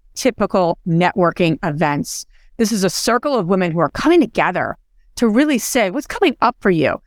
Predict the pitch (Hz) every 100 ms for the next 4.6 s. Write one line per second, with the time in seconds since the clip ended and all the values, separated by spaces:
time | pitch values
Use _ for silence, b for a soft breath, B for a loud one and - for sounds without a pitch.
0 | - 403 480 392 359 202 151 143 - 131
1 | 139 - _ - 220 208 175 156 151 -
2 | - - _ _ _ _ _ - 202 208
3 | 240 285 220 214 202 196 185 - _ _
4 | - 220 196 220 302